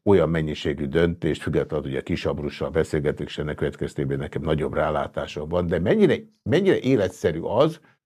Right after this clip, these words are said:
hogy egy kisközségben, vagy egy nagyobb községben, vagy egy városban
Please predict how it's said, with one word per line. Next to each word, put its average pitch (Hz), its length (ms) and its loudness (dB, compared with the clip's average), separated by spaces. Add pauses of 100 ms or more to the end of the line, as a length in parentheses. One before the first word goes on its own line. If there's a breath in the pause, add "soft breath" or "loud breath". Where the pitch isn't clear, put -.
(120)
hogy 82 160 0
egy 76 180 -4
kisközségben, 78 1200 2
vagy 80 180 -10
egy 76 100 -6
nagyobb 120 420 8
községben, 80 800 0
vagy 139 200 0
egy 113 300 4
városban 82 880 4